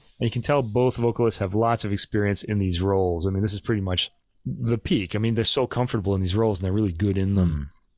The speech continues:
Speaker 1: Track seven, again, La Forza del Destino. "Invano, Alvaro, ti celesti al mondo." You can't hide in the world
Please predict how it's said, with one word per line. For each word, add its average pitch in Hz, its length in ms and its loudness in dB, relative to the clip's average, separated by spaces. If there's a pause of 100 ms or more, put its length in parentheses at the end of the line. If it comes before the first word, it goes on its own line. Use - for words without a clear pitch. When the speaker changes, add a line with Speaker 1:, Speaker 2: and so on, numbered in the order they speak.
(560)
Speaker 1:
Track 120 200 -2
seven, 165 480 2
again, 117 280 0
La 107 80 2
Forza 110 320 0
del 104 160 0
Destino. 139 580 0
"Invano, 131 480 2
Alvaro, 113 440 2
ti 107 240 -2 (240)
celesti 123 680 0
al 120 140 0
mondo." 107 720 2
You 104 140 0
can't 117 240 0
hide 110 260 2
in 101 80 0
the 101 100 2
world 101 580 0